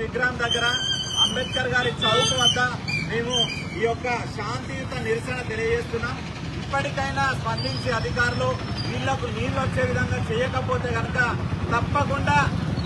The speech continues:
రానున్న రోజులలో జీడబ్ల్యూఎంసీ కమిషనర్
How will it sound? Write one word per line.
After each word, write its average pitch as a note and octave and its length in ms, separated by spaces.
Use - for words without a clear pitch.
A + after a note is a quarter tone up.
రానున్న B3 380
రోజులలో B3+ 540
జీడబ్ల్యూఎంసీ C4 760
కమిషనర్ B3 540